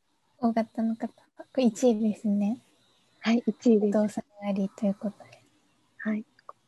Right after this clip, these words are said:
Speaker 2: すごい、コバルトブルー。結構みんなブルーですね。
Speaker 1: 結構みんなブルーですね。今まで。
Speaker 2: はい。
Speaker 1: 今のとこ全部ブルーですね。
Speaker 2: はい。四位の方もブルーなんでしょうか。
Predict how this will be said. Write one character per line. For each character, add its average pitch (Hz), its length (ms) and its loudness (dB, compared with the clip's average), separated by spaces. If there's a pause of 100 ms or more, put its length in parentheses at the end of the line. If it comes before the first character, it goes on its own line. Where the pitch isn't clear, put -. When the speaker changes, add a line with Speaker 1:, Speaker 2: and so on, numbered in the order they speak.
(180)
Speaker 2:
す - 160 0
ご 269 160 6
い、 240 60 4
コ 254 160 4
バ 330 160 6
ル 339 120 4
ト 330 180 4
ブ 311 140 6
ル 294 100 8
ー。 - 140 8 (400)
結 - 200 0
構 262 140 6
み 233 140 8
ん 262 100 8
な 269 100 4
ブ 254 160 6
ル 277 160 10
ー - 20 6
で 202 140 0
す - 180 -6
ね。 214 260 2 (440)
Speaker 1:
結 - 240 -8
構 254 160 4
み 220 120 6
ん - 20 4
な 208 100 6
ブ 208 80 4
ル 208 80 4
ー 196 40 2
で 190 140 -4
す 220 80 -2
ね。 202 260 -2
今 233 160 4
ま 233 140 2
で。 208 220 -2 (760)
Speaker 2:
は 247 80 4
い。 254 40 6
Speaker 1:
今 262 80 8
の 262 140 4
と 285 120 4
こ 262 120 4
全 233 200 4
部 202 100 4
ブ 196 120 4
ル 196 100 6
ー 180 80 -2
で - 60 -20
す - 220 -18
ね。 196 160 -8 (500)
Speaker 2:
は 240 180 4
い。 208 100 -2 (240)
四 277 240 12
位 233 40 10
の 214 120 6
方 220 280 6
も 202 260 4 (120)
ブ 208 160 2
ル 247 120 8
ー 226 60 8
な 214 120 4
ん 202 40 4
で 196 100 2
し - 120 -2
ょ 196 60 2
う 190 40 -4
か。 - 160 -16